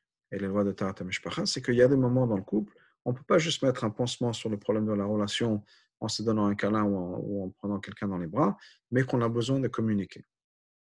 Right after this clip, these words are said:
Il y a un moment, on est obligé de communiquer, de parler et de se rendre vulnérable aussi dans cette communication.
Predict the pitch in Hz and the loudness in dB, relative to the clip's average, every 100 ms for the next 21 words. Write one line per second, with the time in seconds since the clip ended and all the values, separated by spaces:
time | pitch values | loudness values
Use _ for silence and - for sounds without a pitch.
0 | _ _ _ _ - 131 147 120 135 151 | _ _ _ _ 0 4 4 4 2 2
1 | 123 117 131 123 107 101 - - _ _ | 2 2 2 0 0 0 -2 -6 _ _
2 | _ - - 143 135 131 170 131 139 156 | _ -10 0 4 4 2 -2 0 0 0
3 | 190 - _ _ _ _ _ _ _ _ | -2 -8 _ _ _ _ _ _ _ _
4 | 131 127 131 127 - _ - - 135 143 | 4 10 10 8 2 _ -8 4 6 8
5 | 131 120 135 127 123 139 131 - 180 151 | 8 8 6 8 6 4 2 2 0 0
6 | 123 110 113 107 104 104 - - | -2 -2 -2 -2 -2 -4 -8 -10